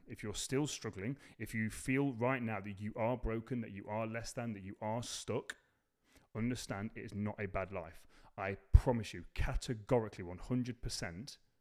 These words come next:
that if you do the work and take the time to turn inwards and figure out what's going on here and identify the negative thought patterns that you've got and start to question where some of these thoughts have come from,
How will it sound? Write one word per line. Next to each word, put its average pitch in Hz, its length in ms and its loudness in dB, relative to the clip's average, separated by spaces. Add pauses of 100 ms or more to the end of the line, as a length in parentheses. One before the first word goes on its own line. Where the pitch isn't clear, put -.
(500)
that - 100 -10
if 98 220 -10
you 131 200 2
do 131 180 2
the 120 120 0
work 107 240 -2
and 107 80 -6
take - 180 -8
the 113 60 -12
time 101 340 -4
to - 80 -10
turn 104 300 -2 (100)
inwards 113 400 2
and 98 100 -8
figure 113 260 -2
out 104 120 -4
what's 101 100 -10
going 113 180 2
on 107 100 0
here 104 220 -2 (240)
and 110 80 -4
identify 123 520 4
the 104 80 -4
negative 117 400 -2
thought 123 260 -2
patterns 101 380 0
that 113 160 -6
you've 107 160 -6
got 110 140 -2
and 101 120 -10
start 117 220 -6
to 107 60 -8
question 107 560 -2
where 110 200 2
some 123 180 0
of 117 40 0
these 113 160 -2
thoughts 113 240 -4
have - 120 -14
come 120 160 2
from, 90 180 -4